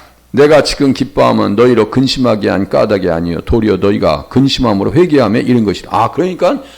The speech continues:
죄에 대해서 근심하면 어떻게 한다고요? 회개하네요. 회개하네. "너희가 하나님의 뜻대로 근심하게 된 것은 우리에게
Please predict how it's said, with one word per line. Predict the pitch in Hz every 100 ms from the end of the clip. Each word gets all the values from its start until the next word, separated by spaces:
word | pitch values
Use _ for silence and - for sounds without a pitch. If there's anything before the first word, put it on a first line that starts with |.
| - -
죄에 | - 175
대해서 | 180 165 143
근심하면 | 160 160 160 147 131
어떻게 | 131 - 185
한다고요? | 151 139 160 226 - - - _ -
회개하네요. | 214 208 156 87 71 - - - - 87 98 _ _ _
회개하네. | 269 202 208 117 95 104 131 143 - _ _ _ _ _ - -
"너희가 | 151 185 196
하나님의 | 185 208 196 185
뜻대로 | 208 190 190 175 - -
근심하게 | 175 175 190 170 156 151 131
된 | 165
것은 | 165 - 180 214
우리에게 | 151 160 135 165 247